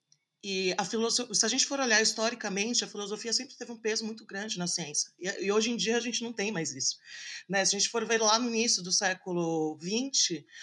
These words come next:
os físicos eram, era, era comum ter discussões filosóficas e se-, textos filosóficos serem publicados em jornais, textos produzidos por físicos, avaliando e comentando o, qual que é a filosofia por trás de uma determinada teoria que tá aparecendo.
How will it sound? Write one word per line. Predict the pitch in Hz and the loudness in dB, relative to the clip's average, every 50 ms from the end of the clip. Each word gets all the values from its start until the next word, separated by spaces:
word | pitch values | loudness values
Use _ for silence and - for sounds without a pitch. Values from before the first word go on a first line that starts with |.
| 202 - | -16 -10
os | - 175 - - | -6 -2 -2 -2
físicos | - - 226 262 285 240 214 214 - 175 147 180 | 0 0 0 0 0 0 -4 -4 -4 -2 2 2
eram, | 175 180 202 - - - - - | 2 2 2 -4 -8 -8 -2 0
era, | 190 196 196 - - - | 0 0 0 -6 -6 -4
era | 190 196 | -4 -4
comum | 196 - 240 226 220 247 277 | -2 0 0 0 2 0 0
ter | 226 247 - | -4 -6 -4
discussões | - - - 185 175 - 214 214 - | -2 -4 -4 -4 -4 -2 -2 -2 -2
filosóficas | - 208 208 202 190 196 190 190 190 - - - - 147 - - - - - 196 175 | -2 -2 -4 -4 -2 0 0 0 0 -2 -8 -12 -8 -6 -4 -4 -4 -6 -12 -10 -6
e | - 190 196 196 185 | -2 0 0 2 2
se-, | - - 208 202 190 - - _ - _ _ _ _ | 2 2 0 0 -2 -8 -12 _ -20 _ _ _ _
textos | 240 240 247 - - - - | 4 4 4 4 0 0 -2
filosóficos | - 202 208 190 190 196 196 - - - - | 0 0 0 2 2 2 2 0 0 -2 -2
serem | - 208 208 190 | -2 -2 -2 -4
publicados | 202 - 214 202 - 196 185 180 165 180 | -6 -6 -6 -4 0 2 2 2 2 -2
em | 175 | -2
jornais, | 180 202 185 180 180 175 180 180 - | 0 0 0 0 2 2 2 0 0
textos | - 196 185 - - - _ _ | -2 0 0 0 0 -2 _ _
produzidos | - 202 180 160 156 - 214 180 175 - | -6 -4 -4 -2 -2 -4 -4 -4 -6 -8
por | - 190 | -8 -8
físicos, | 180 - 202 190 180 170 - - 147 - - - - - - - - - | -8 -6 -4 -2 -2 -2 -2 -4 -6 -8 -8 -8 -10 -12 -12 -12 -12 -6
avaliando | - 180 185 202 196 196 202 214 233 220 220 | -4 2 4 4 4 6 4 4 4 2 2
e | |
comentando | 220 220 220 202 202 190 190 - 208 214 226 226 214 180 180 | 0 -2 -2 -2 -2 -4 -2 0 2 2 2 2 2 0 0
o, | 175 - 214 190 | 0 0 -2 -4
qual | - - 220 240 262 | -6 -2 0 0 0
que | 254 - | 0 -2
é | 233 | -6
a | |
filosofia | - 233 233 220 185 214 208 - 226 220 | -2 0 0 0 0 0 -4 -4 -4 -4
por | 226 220 208 180 | -4 -4 -10 -8
trás | - 208 202 208 190 | 0 2 2 2 2
de | 185 | -2
uma | 202 190 | -4 -6
determinada | 202 196 208 190 190 190 196 190 202 | -6 -6 -6 -8 -4 -4 -2 -4 -4
teoria | 196 202 185 185 185 190 190 | -4 -4 -2 -2 -2 -2 -4
que | 190 - | -4 -4
tá | 196 190 | -4 -2
aparecendo. | 190 202 208 208 - - 196 190 180 170 156 | -2 0 0 2 2 2 2 0 0 -2 -4